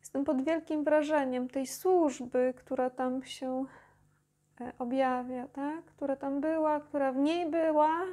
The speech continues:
i która jest w jej narodzie. My <laughs> swoich królów dawno straciliśmy. Trochę naturalnie, no bo królowa Bona, e, miała swojego Zygmunta Augusta, który niestety, e, nie dał już nam,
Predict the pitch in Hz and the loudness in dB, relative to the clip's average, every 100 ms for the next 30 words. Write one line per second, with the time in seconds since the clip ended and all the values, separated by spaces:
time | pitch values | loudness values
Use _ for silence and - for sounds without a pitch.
0 | 349 - _ - 294 285 285 294 302 - | -10 -20 _ -8 -2 0 2 0 -4 -10
1 | 285 285 277 311 330 320 - 233 - 254 | -6 -4 -2 -4 -2 0 0 -4 -14 -16
2 | 247 _ _ _ _ _ - - - - | -16 _ _ _ _ _ -20 -20 -20 -20
3 | _ _ _ _ 262 349 359 349 294 285 | _ _ _ _ -4 0 0 0 -4 -10
4 | - - 285 - 294 285 - 311 294 277 | -12 -10 -10 -4 0 0 -2 -2 0 2
5 | 269 302 285 277 - 269 269 247 240 - | 2 0 0 -4 -2 -4 -4 -8 -8 -8
6 | 254 269 277 370 427 466 440 440 466 392 | -8 -8 -6 -2 2 2 4 4 6 6
7 | 254 247 247 247 254 - 269 262 262 247 | 4 -2 -4 -4 -6 -4 -4 -4 -4 -4
8 | 269 269 262 254 _ - _ - 247 247 | -4 -4 -6 -10 _ -20 _ -14 -10 -8
9 | 247 254 254 254 - 262 247 247 240 254 | -8 -6 -6 -6 -8 -6 -6 -8 -6 -6
10 | 269 262 247 247 277 277 262 247 254 247 | -4 -2 -2 -2 -6 -8 -12 -10 -10 -8
11 | 247 247 - 277 277 - 254 - - - | -8 -10 -6 -6 -6 -8 -12 -12 -20 -20
12 | - - - _ _ - 233 233 233 269 | -20 -20 -20 _ _ -10 -6 -6 -2 -2
13 | 285 254 226 233 - 247 226 226 240 | 0 0 -2 -4 -8 -8 -8 -8 -10